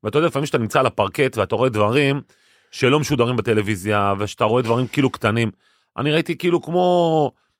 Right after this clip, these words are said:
זרים שלא מחוברים, בעיקר ג'קובן בראון ש-,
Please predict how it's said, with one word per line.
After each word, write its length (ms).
זרים 460
שלא 240
מחוברים, 520
בעיקר 260
ג'קובן 420
בראון 260
ש-, 100